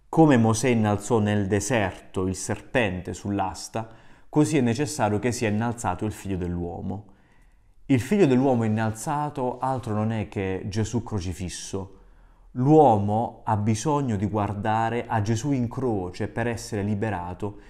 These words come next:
e per essere salvato dal male. Ragion per cui in greco la parola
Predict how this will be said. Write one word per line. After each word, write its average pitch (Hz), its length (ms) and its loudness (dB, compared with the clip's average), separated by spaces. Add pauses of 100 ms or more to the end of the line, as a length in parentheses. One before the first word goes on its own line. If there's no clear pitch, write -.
(160)
e 107 100 -6
per 123 180 -2
essere 110 300 -4
salvato 92 640 -4
dal 87 220 -4
male. 87 520 -10 (1000)
Ragion 139 400 2
per 131 220 2
cui 123 760 0
in 120 140 0
greco 104 1000 -2
la 117 220 2
parola 127 840 2